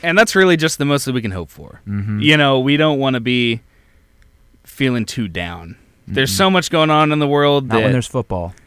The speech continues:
Speaker 1: Not when there's football going on. You know, there's so much in the world right now that's just bringing people down. The last thing we need is just football to just suck. I,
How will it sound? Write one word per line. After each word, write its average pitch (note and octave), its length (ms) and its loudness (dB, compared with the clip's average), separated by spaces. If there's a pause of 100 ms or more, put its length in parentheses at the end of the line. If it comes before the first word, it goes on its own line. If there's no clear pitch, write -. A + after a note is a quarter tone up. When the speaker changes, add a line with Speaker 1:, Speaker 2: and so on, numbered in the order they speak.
Speaker 1:
Not F3+ 320 6
when G3 120 4
there's D#3+ 200 0
football G#2 340 -4
going D#2+ 280 -16
on. G#1 240 -20 (120)
You D#3 140 2
know, D3+ 100 4
there's C3 160 -2
so G#3+ 220 4
much G3 220 0
in E3 60 -2
the C#3+ 60 -2
world D#3 240 2
right D3 140 2
now C#3+ 220 2
that's B2 200 -6
just - 220 -8
bringing D#3+ 300 0
people C#3+ 260 -2
down. B2+ 480 2 (380)
The A2+ 80 -6
last C#3 340 2
thing C#3 160 -2
we B2+ 100 0
need B2 300 0
is A2 160 -4
just - 240 -8
football A2 540 -4
to - 160 -14
just F2+ 360 -12 (340)
suck. - 680 -14 (680)
I, B2 480 0